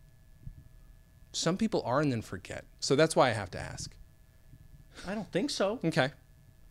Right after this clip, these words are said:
Speaker 2: I'm open to it.
Speaker 1: All right. Okay, good. I'm making a comedy album now. So, uh, you're committing, uh,
Speaker 2: <laughs>
Speaker 1: if I understand correctly, no. But, uh,
Speaker 2: I've been on lots of podcasts. If
Speaker 1: yeah.
Speaker 2: anybody made an album of those podcasts, I'd
Speaker 1: Sure.
Speaker 2: be on them.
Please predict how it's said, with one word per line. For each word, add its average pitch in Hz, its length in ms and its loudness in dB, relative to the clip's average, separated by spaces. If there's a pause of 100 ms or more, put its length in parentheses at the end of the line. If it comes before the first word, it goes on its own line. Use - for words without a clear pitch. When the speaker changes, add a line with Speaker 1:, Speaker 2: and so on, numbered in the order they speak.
(300)
Speaker 2:
I'm 175 140 6
open 269 260 8
to 202 200 10
it. 294 140 8 (180)
Speaker 1:
All 240 60 6
right. 220 220 6 (380)
Okay, 262 180 6
good. 202 180 6
I'm 127 140 8
making 175 180 4
a 156 60 2
comedy 151 260 4
album 127 220 4
now. - 160 -2
So, 123 360 2
uh, 113 280 4
you're 113 220 -2
committing, 160 580 0
uh, 113 340 6
Speaker 2:
<laughs> - 40 4
Speaker 1:
if 139 360 10
I 123 120 8
understand 135 440 4
correctly, 147 320 4
no. - 320 2
But, - 240 8 (420)
uh, 120 60 2
Speaker 2:
I've 120 280 8
been 349 120 12
on 247 80 12
lots 220 220 12
of - 60 4
podcasts. 185 600 4 (280)
If 180 100 6
Speaker 1:
yeah. 190 80 8
Speaker 2:
anybody 202 320 6
made 175 160 6
an 151 100 4
album 165 260 6
of 139 140 -4
those 135 180 2
podcasts, 156 560 -4
I'd 110 60 -2
Speaker 1:
Sure. 160 180 6
Speaker 2:
be - 40 2
on 117 160 0
them. 123 160 -6